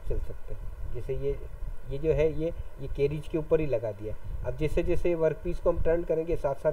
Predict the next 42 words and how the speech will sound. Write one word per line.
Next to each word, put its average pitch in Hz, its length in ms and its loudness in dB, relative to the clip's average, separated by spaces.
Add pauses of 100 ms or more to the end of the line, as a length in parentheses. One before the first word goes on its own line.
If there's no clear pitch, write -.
ये 143 80 0
भी 170 100 2
चलता 156 300 2
रहेगा, 139 260 4
तो - 340 -8
ये 143 60 2
work 143 180 2 (100)
piece 151 140 -2
को 165 100 -4
support - 400 -4
करता 131 240 -4
हुआ 165 160 -4 (260)
आगे 139 260 -2
या 143 100 4
पीछे 131 400 -6 (340)
ये 190 140 -4 (260)
चलता 117 260 -4
रहेगा। 90 360 -4 (960)
ये 143 100 2
traveling 143 460 0
टाइप - 200 -2
है। - 140 -4 (500)
ठीक - 140 -2
है, 151 80 -4 (220)
ये 147 100 -2
भी 180 120 2
वही 175 160 4
traveling 160 380 2
type 156 280 0
है, 147 60 4 (320)
इसमें 147 220 -2
यहाँ 135 180 0
पे 151 140 -2
ये 156 220 -2
और 143 180 -2
ये 135 140 0
support 147 420 0
है 165 120 0 (260)
और 117 100 -2
ये 139 140 0
टूल 131 200 -4
piece 135 300 -2